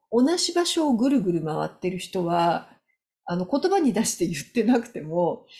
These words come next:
ガツガツ稼がなくていいんですって言ってる人と、ほぼ似たような領域になっちゃうので、まあ、勘違いしてるし、言ってること矛盾してますよねっていう世界観です。同じとこをただただぐるぐる回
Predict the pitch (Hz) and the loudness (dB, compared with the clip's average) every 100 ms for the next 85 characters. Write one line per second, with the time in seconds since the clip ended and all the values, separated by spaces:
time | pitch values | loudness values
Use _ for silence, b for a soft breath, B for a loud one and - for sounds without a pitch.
0 | B - 196 233 - 262 - - 196 220 | B -14 -4 -4 -2 -4 -4 -6 -8 -6
1 | 226 220 220 - 196 185 170 220 214 165 | -4 -4 -6 -10 -8 -6 -6 -8 -6 -4
2 | 156 - 202 202 - 202 196 196 180 - | -4 -4 -4 -4 -2 -4 0 0 2 0
3 | - - - 330 240 180 180 - 202 233 | -8 -6 0 4 4 4 2 -2 -2 2
4 | 233 226 196 165 156 - 170 165 165 - | 4 4 0 -4 -10 -8 -2 -2 -2 -8
5 | 165 165 160 170 170 196 - 156 143 - | -10 -8 -4 0 0 0 -4 -8 -8 -6
6 | 170 170 - B B _ 185 202 220 208 | -2 -2 -4 B B _ -6 0 0 2
7 | 247 202 170 - 175 170 - 170 185 185 | 2 2 0 -2 -2 -2 -4 -4 -4 -4
8 | 190 190 175 156 170 170 - 180 180 - | -4 -6 -6 -6 -4 -6 -4 -4 -4 -6
9 | 156 170 214 214 175 202 269 247 185 190 | -6 -4 -4 -4 -4 0 2 0 -4 -6
10 | 175 147 - - - _ 196 196 190 196 | -6 -8 -12 -16 -20 _ -8 -6 -8 -6
11 | 180 - 220 226 208 180 151 185 170 - | -6 -4 -6 -6 -6 -6 -4 -2 -2 -2
12 | 147 143 | -8 -10